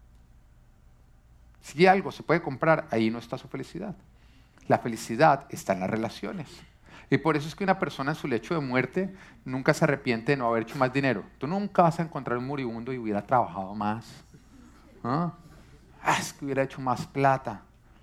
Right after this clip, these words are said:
pero ahora me muero pobre". ¿No? Nadie dice, "No, venga, mire, mis últimos segundos me puede traer mi chequera que la quiero abrazar.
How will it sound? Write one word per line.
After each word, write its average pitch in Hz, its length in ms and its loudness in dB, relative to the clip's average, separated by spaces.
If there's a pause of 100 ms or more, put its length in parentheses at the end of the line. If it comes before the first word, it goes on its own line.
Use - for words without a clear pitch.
(140)
pero 110 140 -2
ahora 113 120 2
me 131 120 -2
muero 120 260 -4
pobre". 156 500 2 (1040)
¿No? 190 240 -2 (1900)
Nadie 143 280 6
dice, 147 280 0
"No, 147 160 -2
venga, 151 240 2
mire, 139 400 -2 (300)
mis 120 180 -10
últimos 143 340 -4
segundos 139 320 -8
me 143 80 -6
puede 135 140 -4
traer 123 220 2
mi 143 100 -8
chequera 123 360 -2
que 139 100 -4
la 107 100 -4
quiero 120 200 -4
abrazar. 143 480 -2